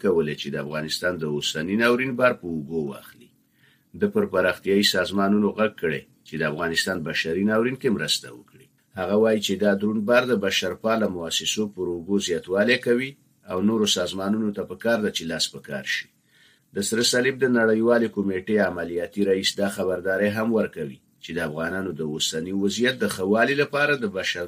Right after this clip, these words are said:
دوستانه سازمانونو مرستې ځواب ګویه نه دي او اړتیا ده چې یوه حل لاره وموندل شي او یا هم د بشري مرستو په برخه کې ښکیل هیوادونه افغانانو سره د مرستو لپاره نور ګامونه هم پورته کړي. د افغانستان د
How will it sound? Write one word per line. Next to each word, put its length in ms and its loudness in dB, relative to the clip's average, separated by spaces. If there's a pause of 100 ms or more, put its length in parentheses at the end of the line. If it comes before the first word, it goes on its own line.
دوستانه 460 -2
سازمانونو 680 -2
مرستې 460 -2
ځواب 280 0 (100)
ګویه 320 -2
نه 120 -8
دي 80 -20 (500)
او 60 6 (120)
اړتیا 340 4
ده 120 6
چې 60 -2 (100)
یوه 220 2
حل 140 -4 (100)
لاره 220 0
وموندل 560 -8
شي 140 -6 (460)
او 140 0
یا 240 4
هم 120 2
د 80 0 (100)
بشري 400 4
مرستو 380 0
په 140 0
برخه 260 0
کې 200 -4
ښکیل 260 2 (100)
هیوادونه 480 4
افغانانو 580 -4
سره 180 0
د 80 -4 (120)
مرستو 300 0 (100)
لپاره 400 2
نور 140 2 (100)
ګامونه 400 -4
هم 180 -10
پورته 380 -16
کړي. 160 -20 (1400)
د 100 0
افغانستان 520 4
د 60 4